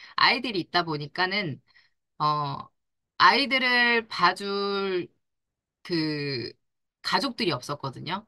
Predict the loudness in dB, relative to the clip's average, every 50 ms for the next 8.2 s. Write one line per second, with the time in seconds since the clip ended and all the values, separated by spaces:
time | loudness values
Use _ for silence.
0 | _ -10 -6 -6 -6 -4 -4 -4 -4 0 2 4 4 4 4 0 0 2 2 0
1 | 0 -2 -4 -2 -2 0 0 0 0 -2 -4 -6 -2 0 2 2 2 2 0 2
2 | 2 2 2 0 -2 -2 -2 -2 -2 -2 -2 -4 -6 -6 -8 -10 -8 -4 -4 -4
3 | -4 -4 -6 -6 -6 -6 -4 -2 -2 -2 -2 -4 -6 -6 -6 -6 -4 0 0 0
4 | 0 0 -2 -2 -2 2 2 2 0 0 -6 -8 -8 -8 -4 -2 -2 0 -2 -2
5 | -6 _ -20 -20 -20 -20 _ _ -8 -8 -8 -6 -4 -2 0 0 0 0 0 0
6 | 0 0 2 0 0 -2 -4 -4 -4 -2 0 0 0 2 0 0 -2 0 0 2
7 | 2 0 -2 -6 -8 -8 -8 -8 -6 -6 -6 -6 -6 -8 -8 -8 -6 -6 -6 -6
8 | -6 -6 -6